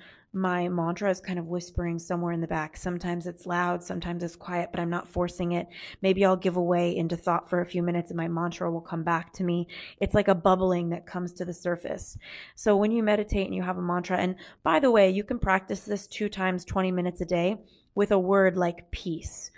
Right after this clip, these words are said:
or a word like love. That can be your word. So you can pick a word and really steep in it two times, twenty minutes a day. And so, you know, what I have found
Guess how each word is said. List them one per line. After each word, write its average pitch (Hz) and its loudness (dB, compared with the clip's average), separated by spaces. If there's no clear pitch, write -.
or 190 6
a 180 6
word 190 4
like 180 0
love. 170 0
That 180 -4
can 190 -2
be 180 -2
your 175 0
word. 175 -2
So - -6
you 214 0
can 202 -2
pick - -4
a 208 2
word 185 4
and 196 -4
really 180 -2
steep 190 -8
in 170 -2
it 165 -4
two 214 -2
times, 180 -6
twenty 180 -4
minutes 170 -4
a 170 -8
day. 170 0
And 196 2
so, - -4
you 214 0
know, 208 8
what 202 4
I 233 -2
have 277 0
found 180 0